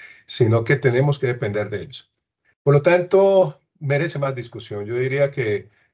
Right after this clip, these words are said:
eh, como tú lo mencionaste, sigue siendo una herra-, una, una herramienta muy útil, validada repetidamente por estudios previos de que dolutegravir más el reciclaje de un tenofovir en tricitabina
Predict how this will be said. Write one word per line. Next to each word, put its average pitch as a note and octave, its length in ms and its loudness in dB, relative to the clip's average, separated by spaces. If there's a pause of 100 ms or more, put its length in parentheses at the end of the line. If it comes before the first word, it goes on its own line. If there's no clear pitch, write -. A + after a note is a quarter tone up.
(120)
eh, G#2+ 320 -4
como A2+ 200 -6
tú B2 120 0
lo C3 60 2
mencionaste, C3+ 760 0
sigue C3+ 320 0
siendo C3+ 240 -2
una C3 100 2
herra-, C3 240 0
una, A#2+ 140 -6 (320)
una A2+ 180 -4
herramienta A2 460 -2
muy C3+ 240 2
útil, D#3 300 -2
validada C3 640 4
repetidamente C3 800 -4
por B2+ 180 -8
estudios B2 420 -6
previos A2+ 480 -4 (380)
de A2+ 240 -2
que G#2+ 340 -2
dolutegravir B2 800 0
más A#2+ 160 -6
el F#2+ 100 -8
reciclaje A2+ 640 -2
de G#2+ 100 -2
un A2 140 -4
tenofovir A#2 760 -2 (360)
en A2 180 -2
tricitabina A2 960 -2